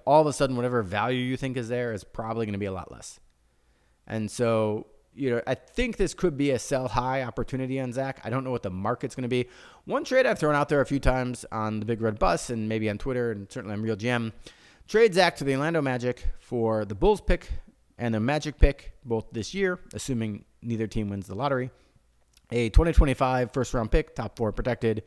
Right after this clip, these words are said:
And then you throw in, uh, Jonathan Isaac and Gary Harris. Salary's basically match exactly, if I remember correctly, or close enough.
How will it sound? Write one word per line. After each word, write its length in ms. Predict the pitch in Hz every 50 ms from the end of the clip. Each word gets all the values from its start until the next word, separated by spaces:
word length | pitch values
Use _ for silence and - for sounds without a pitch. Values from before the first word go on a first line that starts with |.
| _ - - - - - - - - _ -
And 200 | - - 117 117
then 400 | 120 120 120 117 113 110 107 - _
you 140 | - 117 104
throw 320 | - - 143 139 135 127 123
in, 340 | 117 113 113 110 107 104 107
uh, 360 | - - - 95 92 90 92
Jonathan 500 | 104 - 131 131 135 127 - 127 117 - -
Isaac 520 | - 110 113 113 101 107 107 107 - - -
and 120 | - 104 98
Gary 220 | 104 104 98 98
Harris. 540 | 98 135 143 139 135 135 127 - - - -
Salary's 460 | - - - 107 95 98 101 95 92 - _ -
basically 380 | - 190 190 - - 165 139 127
match 240 | 117 113 107 -
exactly, 420 | 113 104 98 117 110 107 - 113 104
if 120 | 92 -
I 20 | 113
remember 260 | 107 107 104 98 98
correctly, 340 | - - 117 110 - 117 104
or 80 | 95
close 260 | - - 147 123 -
enough. 180 | 113 117 110 -